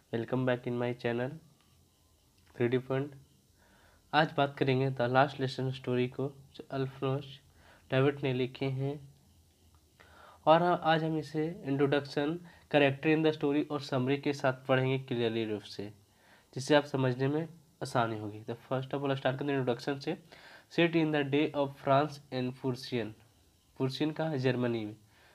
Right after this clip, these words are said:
Means the set in the day of France Prussian war, means जो जर्मनी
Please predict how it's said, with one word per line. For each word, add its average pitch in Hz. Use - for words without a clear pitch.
Means 170
the 127
set 175
in 139
the 139
day 151
of 139
France 143
Prussian 120
war, 104
means 170
जो 135
जर्मनी 151